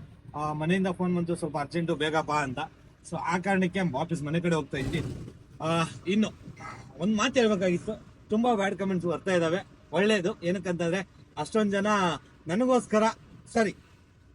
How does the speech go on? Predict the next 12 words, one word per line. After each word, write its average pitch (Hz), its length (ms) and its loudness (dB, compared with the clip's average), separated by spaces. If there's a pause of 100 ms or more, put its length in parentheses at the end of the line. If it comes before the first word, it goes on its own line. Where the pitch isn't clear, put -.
(540)
ನನಗೋಸ್ಕರ 240 500 2
ಬೈಯಕ್ಕೋಸ್ಕರ, 214 760 2 (480)
ಕಾಮೆಂಟ್ 262 400 0
ಮಾಡೋಕ್ಕೋಸ್ಕರ 208 600 0
ವಿಡಿಯೋನ 214 460 0
ನೋಡಿ 180 320 -2 (360)
ಬೈಯಕ್ಕಂತ 226 420 2
ಬರ್ತಾ 190 300 -2
ಇದ್ದೀರಾ. 175 340 0 (420)
Always 226 280 2
welcome. 196 400 0 (100)
ಏನಕ್ಕಂತಂದ್ರೆ 185 840 -4